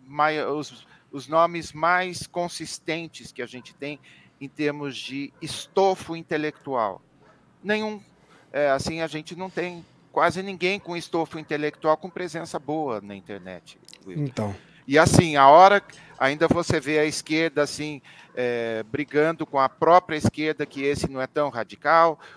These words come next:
Speaker 1: o outro é vendido, o outro é isentão. E a, nós somos poucos e os poucos que tem ainda, é, brigam bastante. Eu me lembro da, da frase aí do, é, do Otto Lara Rezende, dizendo que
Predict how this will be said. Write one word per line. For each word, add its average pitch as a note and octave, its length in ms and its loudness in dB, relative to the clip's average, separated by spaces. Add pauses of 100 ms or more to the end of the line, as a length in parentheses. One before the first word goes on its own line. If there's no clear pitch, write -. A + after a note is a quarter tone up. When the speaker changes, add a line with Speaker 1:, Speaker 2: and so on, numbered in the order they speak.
(120)
Speaker 1:
o C#3 80 -2
outro C#3+ 260 2
é A#2 40 -4
vendido, D#3+ 640 -6
o D3+ 160 -4
outro D3 360 0
é B2+ 60 -2
isentão. B2 720 -2 (400)
E C#3+ 60 -4
a, - 240 0
nós F3 220 0
somos G#3 360 0
poucos G3+ 480 2
e F#3 40 -8
os F#3 120 -8
poucos G3 400 0
que E3 140 -14
tem E3+ 260 -6
ainda, D#3+ 460 -4 (340)
é, A2+ 720 -6
brigam C#3+ 340 -6
bastante. B2+ 460 -4
Eu C3+ 60 -2
me D3+ 100 -10
lembro C#3 400 -4
da, A2 460 -2
da A#2 180 -6
frase A#2+ 480 0
aí A2 180 -4
do, G#2+ 380 -10 (600)
é, G2+ 760 -6
do A#2+ 180 -8
Otto A#2+ 280 -2
Lara A2+ 480 2
Rezende, B2+ 640 -10
dizendo C3+ 560 -6
que C3 400 -12